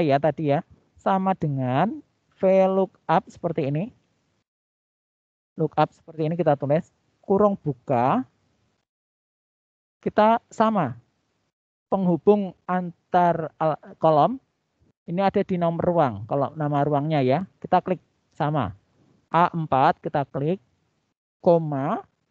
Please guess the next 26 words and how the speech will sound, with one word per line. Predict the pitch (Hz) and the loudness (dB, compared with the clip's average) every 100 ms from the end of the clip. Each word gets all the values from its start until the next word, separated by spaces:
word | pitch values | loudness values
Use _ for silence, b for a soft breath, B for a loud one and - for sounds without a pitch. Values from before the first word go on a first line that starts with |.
| _ _ _ _ _ | _ _ _ _ _
tabelnya | - 196 - 180 165 208 226 | -2 0 2 0 2 0 -2
juga | - - | -4 -4
sama, | 190 175 175 127 - | -4 -2 -2 -4 -4
yang | 175 170 | -4 -2
berbeda | 165 147 143 185 185 | -2 -2 -2 0 0
nanti | 156 131 139 185 | -2 -4 -4 -2
nomor | 160 143 147 | -2 -2 -2
kolomnya. | - 165 175 185 170 135 92 - _ _ _ _ _ _ _ _ _ _ 135 | 0 2 2 0 -2 -2 -4 -10 _ _ _ _ _ _ _ _ _ _ -2
Kalau | 127 | -2
sudah | 143 139 127 | 0 -2 -4
seperti | 143 135 131 | -4 -4 -4
ini, | 147 | -4
tekan | 175 156 - 165 | -4 -4 -2 -2
F | 165 151 | -2 -6
empat | 165 156 - | -2 -2 0
satu | 151 151 | -2 0
kali, | 147 147 151 120 90 - _ _ _ _ _ - | 0 0 0 -2 -6 -12 _ _ _ _ _ -8
atau | 131 127 151 190 220 - _ _ _ _ _ _ | -4 2 6 6 2 -4 _ _ _ _ _ _
ketik | 135 156 170 - _ _ - | -4 0 0 -2 _ _ -4
dolar | 143 127 151 175 - _ _ | 0 4 4 4 0 _ _
kolom, | 135 127 156 196 269 269 _ | -2 2 2 2 -6 -16 _
dolar | 143 135 151 185 | -2 2 2 0
baris, | - 143 160 139 _ _ _ _ _ _ _ _ | -4 0 2 2 _ _ _ _ _ _ _ _
ya, | - 123 180 254 _ _ | -4 -2 -2 -6 _ _
dolar | 139 127 131 | -6 -4 -2
A, | 147 175 233 | 2 4 4